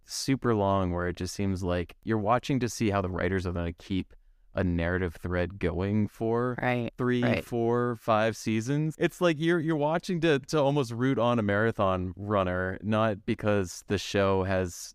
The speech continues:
Speaker 1: you know, really hooked you. It, uh, it's like
Speaker 2: Right.
Speaker 1: this weird addictive thing.
Speaker 2: Movies, as I think we're talking about it, really hit an emotion. And for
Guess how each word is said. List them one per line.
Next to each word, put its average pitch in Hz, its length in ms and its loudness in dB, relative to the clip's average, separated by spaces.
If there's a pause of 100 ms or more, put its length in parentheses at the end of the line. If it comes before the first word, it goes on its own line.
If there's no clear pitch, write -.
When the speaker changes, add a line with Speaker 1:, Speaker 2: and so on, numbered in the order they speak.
(120)
Speaker 1:
you 101 160 0
know, 87 320 0 (400)
really 104 260 2
hooked - 380 -4
you. 90 320 2
It, 92 160 -2
uh, 90 60 0
it's 90 180 2
like 131 120 6
Speaker 2:
Right. 117 180 2
Speaker 1:
this 92 180 -6
weird 113 260 2
addictive 101 540 0
thing. 87 440 0 (140)
Speaker 2:
Movies, 214 460 0
as 170 200 4
I 160 120 -2
think 170 260 -4
we're 156 220 0
talking 185 520 -2
about 175 320 2
it, 180 120 0
really 147 420 0
hit 147 340 -2
an 143 120 -2
emotion. 135 800 0
And 120 180 -4 (240)
for - 160 -2